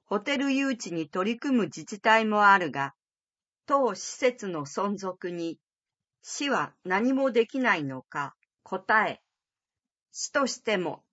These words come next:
当施設がこれまで果たしてきた役割から、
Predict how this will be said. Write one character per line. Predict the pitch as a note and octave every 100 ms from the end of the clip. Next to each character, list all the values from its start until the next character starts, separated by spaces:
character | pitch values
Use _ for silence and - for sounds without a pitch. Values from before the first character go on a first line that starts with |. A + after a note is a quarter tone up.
| _
当 | C#4+ C#4
施 | A#3+
設 | - A3+ G#3+ E3+
が | E3
こ | - G3+
れ | A#3+
ま | C4
で | B3+
果 | F3+ G3
た | G3+ A#3+
し | -
て | - F3+
き | -
た | D#3
役 | D#3+ D3+ -
割 | G3 F3+ E3+
か | - E3
ら、 | D#3 -